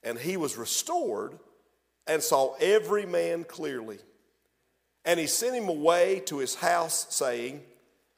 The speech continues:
'Neither go into the town, nor tell it to any in the town.'" We'll leave off reading right there, Mark chapter eight, verses twenty-two through twenty-six,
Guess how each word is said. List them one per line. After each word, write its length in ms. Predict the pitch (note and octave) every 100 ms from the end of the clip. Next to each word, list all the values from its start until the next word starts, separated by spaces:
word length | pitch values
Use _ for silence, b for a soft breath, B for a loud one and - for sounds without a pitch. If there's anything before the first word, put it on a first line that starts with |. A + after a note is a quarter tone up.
| _
'Neither 420 | - F#3 C4 C4 A3+
go 300 | G3+ G#3 F#3
into 240 | F#3+ F#3+
the 120 | F#3+
town, 640 | - E3+ C3 A#2 A2+ C3 - - _ _ _
nor 360 | C3 E3 D3 C3+
tell 400 | - B3+ B3 C3+
it 260 | G#2+ - - _ _ _ -
to 260 | C#3+ C#3 F3
any 480 | G3+ D3+ A#2 A#2+ - _ _ _ _ -
in 320 | B2+ D3 D#3
the 80 | D#3
town.'" 440 | - D#3+ B2+ F#2+ E2+ _ _ _ _ _ _ _
We'll 140 | - A2+
leave 160 | C3
off 220 | C3 B2+ B2
reading 540 | B2 D3+ B2+ A2+ A2
right 320 | B2+ B2+ -
there, 320 | C3 C#3 D#3+ D3+
Mark 360 | B2+ C3+ C#3 -
chapter 420 | C#3 B2+ - G#2+
eight, 320 | C#3 D#3+ -
verses 420 | C#3 C#3+ - A2+ -
twenty-two 640 | - F3 E3+ - D#3+ E3
through 220 | D#3+ C3
twenty-six, 960 | - - F3 E3+ - - B2 - -